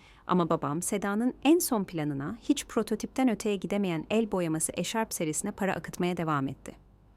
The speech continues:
Benim bitirme tezim, terk edilmiş taş binalardan çıkan malzemelerle yapılan sürdürülebilir bir galeri yeniden tasarımıydı ve en iyi onur ödülünü aldı. Profesörler beni büyük firmalarla tanıştırdı.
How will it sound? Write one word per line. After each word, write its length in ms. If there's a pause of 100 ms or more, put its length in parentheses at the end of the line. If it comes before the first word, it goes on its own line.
(320)
Benim 240
bitirme 340
tezim, 400 (100)
terk 240
edilmiş 320
taş 280
binalardan 520
çıkan 260
malzemelerle 600
yapılan 340
sürdürülebilir 720
bir 140
galeri 360 (260)
yeniden 400
tasarımıydı 640
ve 200
en 120
iyi 140
onur 260
ödülünü 360
aldı. 360 (280)
Profesörler 600
beni 200
büyük 200
firmalarla 500
tanıştırdı. 680